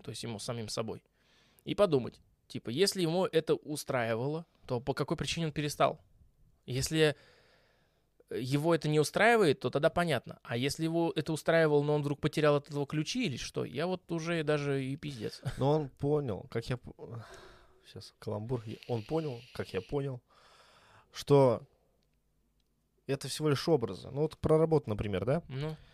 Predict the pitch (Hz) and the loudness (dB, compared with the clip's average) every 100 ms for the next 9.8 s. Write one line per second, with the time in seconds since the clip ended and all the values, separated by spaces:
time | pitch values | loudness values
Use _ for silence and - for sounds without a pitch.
0 | - - 131 143 - - 120 113 95 62 | -20 -2 4 4 2 -2 -2 0 -2 -6
1 | - - - 120 139 160 147 131 151 147 | -14 -10 -4 -2 0 2 0 4 2 2
2 | 123 131 131 143 - 123 135 135 180 202 | 0 -2 0 -2 -4 -6 -6 2 4 6
3 | 160 117 104 - - 135 - 156 - 143 | 4 2 -2 -8 -6 -2 0 -2 -4 -2
4 | 147 135 110 101 98 123 175 _ _ - | 0 0 0 -2 -2 -2 -4 _ _ -20
5 | - _ _ _ 127 - - 123 123 113 | -20 _ _ _ -10 -6 -2 -2 -2 -6
6 | 101 110 107 101 - _ _ _ _ _ | -4 -6 -6 -6 -8 _ _ _ _ _
7 | _ _ _ _ _ _ - 117 165 240 | _ _ _ _ _ _ -8 -4 2 4
8 | 208 135 117 139 175 160 127 98 - _ | 4 -2 -8 4 6 8 8 8 4 _
9 | _ _ _ - 123 92 92 | _ _ _ -10 -8 -8 -12